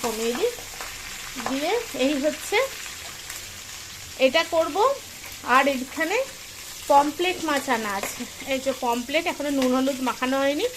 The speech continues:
পমফ্রেট মাছ ধুয়ে পরিষ্কার করে রাখলাম, পমফ্রেট মাছ করব, ঠিক আছে? তারপর কী কী করতে থাকি সবটাই তোমাদের সঙ্গে শেয়ার করব। তার জন্য কি করতে হবে, তার জন্য শুরুতে তোমরা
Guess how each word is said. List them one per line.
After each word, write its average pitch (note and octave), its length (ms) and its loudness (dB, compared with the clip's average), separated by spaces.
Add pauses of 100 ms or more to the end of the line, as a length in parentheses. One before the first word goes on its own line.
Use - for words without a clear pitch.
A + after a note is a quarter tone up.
(340)
পমফ্রেট A#3+ 440 4
মাছ C#4 160 0 (100)
ধুয়ে B3+ 300 0
পরিষ্কার B3 500 0
করে C4+ 180 2
রাখলাম, C4+ 380 2 (560)
পমফ্রেট C4 460 4
মাছ B3 180 -2 (120)
করব, G#3 200 -4 (160)
ঠিক C#4 180 -8
আছে? C#4+ 220 2 (600)
তারপর B3 360 2
কী C#4+ 140 -6
কী D#4 160 -6
করতে D4 320 0
থাকি E4+ 300 4 (520)
সবটাই F4 420 4
তোমাদের F4 380 -2
সঙ্গে E4+ 320 0 (140)
শেয়ার D#4 220 4 (100)
করব। E4 220 0 (500)
তার A#3 240 6
জন্য C4+ 200 2 (140)
কি C#4+ 140 -6 (120)
করতে C4 380 0
হবে, D4+ 260 2 (800)
তার G#3 180 -2 (120)
জন্য B3+ 300 2 (400)
শুরুতে A3 580 -2
তোমরা B3+ 300 2